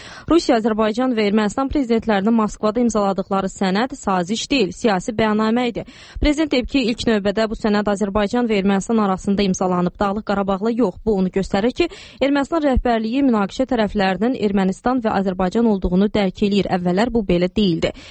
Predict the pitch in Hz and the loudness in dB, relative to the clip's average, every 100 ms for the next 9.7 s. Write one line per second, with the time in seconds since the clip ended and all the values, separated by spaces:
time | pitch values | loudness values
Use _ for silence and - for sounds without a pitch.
0 | - - 262 339 330 233 233 214 220 226 | -10 -4 2 2 2 0 0 0 0 0
1 | 254 233 240 254 254 220 196 254 240 208 | 0 -2 -2 0 0 -2 -2 0 0 0
2 | 208 - 233 - 214 202 - 233 202 185 | -2 0 -2 2 2 2 -2 0 0 0
3 | 196 196 190 247 233 226 - - _ 226 | 0 0 0 0 2 0 -4 -18 _ 0
4 | 240 247 240 302 302 277 247 226 262 262 | 2 0 -2 -4 -4 -2 0 0 -2 0
5 | 240 220 202 196 254 214 202 196 196 202 | 0 2 0 0 0 -2 -2 -2 0 0
6 | 208 240 214 - 262 247 208 214 240 220 | 0 0 -2 -2 0 0 2 0 0 0
7 | 196 185 202 185 196 214 190 240 262 - | 0 -2 -2 0 0 0 -2 0 -2 0
8 | 220 190 247 - - 196 190 175 220 208 | -2 0 -2 -4 -2 0 0 0 -2 0
9 | 190 190 185 180 - 208 214 | 0 0 0 0 0 0 0